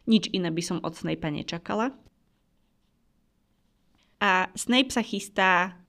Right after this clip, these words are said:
na Harrym skúšať na konci hodiny jedy a protijedy, ale od tohto ho našťastie zachráni Colin Creevy,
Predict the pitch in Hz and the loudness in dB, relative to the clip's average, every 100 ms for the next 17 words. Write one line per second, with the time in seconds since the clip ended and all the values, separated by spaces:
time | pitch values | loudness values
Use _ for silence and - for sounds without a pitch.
0 | _ 190 165 160 208 208 196 190 - - | _ 4 4 4 2 4 4 2 -4 -6
1 | 185 - 175 175 170 190 180 190 175 165 | -4 -2 -2 0 -2 -2 -4 -4 -2 0
2 | 170 160 156 156 - _ 180 180 180 185 | 2 0 0 -4 -8 _ 0 2 2 -2
3 | 175 - - - 151 - 175 196 202 170 | -2 -6 -6 -4 -4 -2 0 0 2 0
4 | - _ _ _ - - _ - 277 262 | -2 _ _ _ -20 -20 _ 4 6 6
5 | - 202 208 214 - 196 185 175 170 175 | 4 0 0 -2 0 -2 0 0 0 -2
6 | 185 - 175 156 147 - 165 160 147 - | -6 -4 -6 -4 -4 -2 -2 -2 -4 -2
7 | 208 185 165 - 170 170 196 247 262 | 0 0 -2 -4 -4 -2 0 0 0